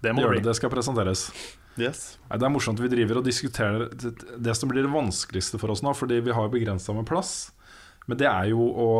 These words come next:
Speaker 2: sette, eh, arbeidsstasjoner opp mot studio slash kosekrok for å spille.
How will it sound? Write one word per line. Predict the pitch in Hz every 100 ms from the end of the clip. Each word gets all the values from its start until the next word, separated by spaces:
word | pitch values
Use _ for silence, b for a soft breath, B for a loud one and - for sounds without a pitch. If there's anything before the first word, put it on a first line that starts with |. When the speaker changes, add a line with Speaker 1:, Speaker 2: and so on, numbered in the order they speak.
| 113 113
Speaker 2:
sette, | - - - 98 101 107 -
eh, | 101 101 101 - - 120
arbeidsstasjoner | 107 85 87 - - 95 117 101 101 110 -
opp | 98 - - -
mot | 117 107 110 -
studio | - - - 101 90 101 107
slash | 101 110 92 - - - B B B -
kosekrok | 127 101 - 95 98 98 95 - -
for | 113
å | 107
spille. | - 104 87 87